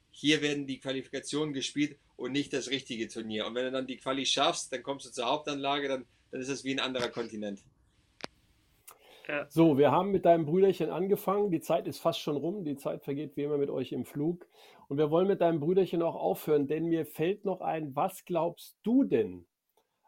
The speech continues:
Speaker 3: als, äh, hauptamtlicher Bruder sozusagen, welches Grand Slam Turnier ist das, wo er die größte Chance hat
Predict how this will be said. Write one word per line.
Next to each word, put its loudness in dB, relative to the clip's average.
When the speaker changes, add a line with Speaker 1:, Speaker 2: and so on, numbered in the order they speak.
Speaker 3:
als, 2
äh, 0
hauptamtlicher 0
Bruder -4
sozusagen, -4
welches 2
Grand -2
Slam -2
Turnier 2
ist -8
das, 0
wo 0
er 4
die -2
größte 0
Chance -4
hat -8